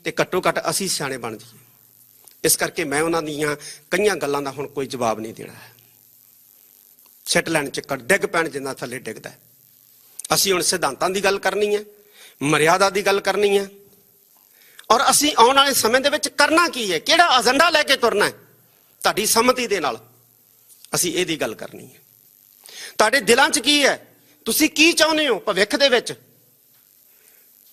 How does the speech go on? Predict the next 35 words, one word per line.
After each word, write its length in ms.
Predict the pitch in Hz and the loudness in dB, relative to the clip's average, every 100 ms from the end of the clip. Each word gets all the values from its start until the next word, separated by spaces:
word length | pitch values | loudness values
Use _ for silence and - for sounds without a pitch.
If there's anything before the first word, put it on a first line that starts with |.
| _ _ _ - | _ _ _ -4
ਅਸੀਂ 180 | 180 208 | -2 0
ਉਹਨੂੰ 260 | 233 285 254 | 0 2 2
ਲੈ 120 | 165 | 0
ਕੇ 140 | 147 | 0
ਚੱਲਣਾ 300 | - 120 98 | -8 -10 -10
ਹੈ, 60 | 101 _ _ _ _ _ _ _ _ _ _ - | -14 _ _ _ _ _ _ _ _ _ _ -8
ਜਿਹੜੀਆਂ 300 | - 160 165 | 0 0 0
ਸਾਡੀਆਂ, 460 | 160 143 151 165 165 - - - | -2 -2 0 0 -2 -8 -18 -2
ਸਾਡੀ 260 | 160 156 | 0 0
ਕੌਮ 360 | 160 180 185 185 | 2 4 4 2
ਨੂੰ 260 | 165 143 - - | -2 -4 -14 -4
ਬੁਲੰਦੀਆਂ 480 | 123 196 208 226 220 | 2 2 4 2 2
ਦੇ 100 | 196 | 0
ਉੱਤੇ 200 | - 151 | -4 -4
ਲੈ 140 | 123 | -4
ਕੇ 140 | 120 117 | -4 -6
ਜਾ 140 | 104 | -6
ਸਕੇ, 320 | - - - - _ _ _ _ _ _ _ _ _ - - - - _ _ - _ 139 | -8 -14 -20 -20 _ _ _ _ _ _ _ _ _ -20 -20 -20 -20 _ _ -20 _ 0
ਜਿਹੜੀਆਂ 260 | 190 202 | 4 4
ਸਾਡੀਆਂ 340 | 170 165 185 165 | 4 2 2 2
ਸੰਸਥਾਵਾਂ 580 | 170 151 165 160 180 | 0 0 2 2 2
ਦੇ 120 | 175 160 | -2 -2
ਮਿਆਰ 380 | 131 139 156 | 0 4 2
ਨੂੰ 120 | 175 147 | 0 -4
ਜਿਹੜਾ 200 | 151 139 | -4 -2
ਹੈ 240 | 139 139 - - - | -4 -6 -10 -10 -6
ਉਹ 80 | |
ਫੇਰ 300 | 175 214 262 | 0 4 4
ਬਹਾਲ 460 | 202 151 - 220 262 | 2 -6 2 2 2
ਕਰ 180 | 214 180 | -2 -4
ਸਕੇ, 320 | - 131 107 - _ _ _ _ _ _ _ _ _ _ _ _ _ _ _ _ _ _ _ | -6 -12 -18 -20 _ _ _ _ _ _ _ _ _ _ _ _ _ _ _ _ _ _ _
ਫੇਰ 120 | 294 359 | 0 2
ਬਹਾਲ 320 | 302 285 269 | 2 2 0
ਕਰ 160 | 226 | -4
ਸਕੇ। 280 | 170 151 - | -6 -10 -14